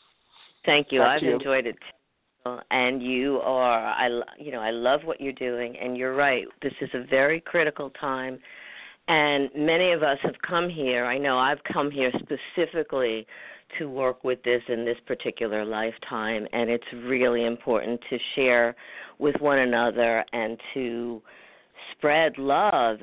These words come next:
Speaker 1: and lightness and healing because, like you said, we're in a transformation. So I look forward to more with you, Michael, and to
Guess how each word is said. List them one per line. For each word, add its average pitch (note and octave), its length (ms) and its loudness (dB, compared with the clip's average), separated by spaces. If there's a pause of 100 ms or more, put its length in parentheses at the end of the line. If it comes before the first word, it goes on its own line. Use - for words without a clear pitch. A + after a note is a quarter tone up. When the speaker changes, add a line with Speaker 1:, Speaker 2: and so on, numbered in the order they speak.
Speaker 1:
and A2+ 500 -2
lightness A#2+ 600 -2 (100)
and A2 220 -6 (120)
healing A#2 560 -4
because, G#2+ 480 -6 (200)
like A#2 220 -6
you A#2+ 160 -6
said, A2 160 0
we're A2 160 2
in A2+ 100 2
a G#2 60 -2
transformation. G#2 920 -6 (500)
So F#3 120 4
I F#3+ 180 4
look A#3+ 180 2 (140)
forward A3+ 500 2 (180)
to A3+ 260 2
more G#3 500 4
with A3+ 220 2
you, A3+ 220 2
Michael, A3+ 720 2
and D#3+ 320 0 (120)
to E3+ 320 0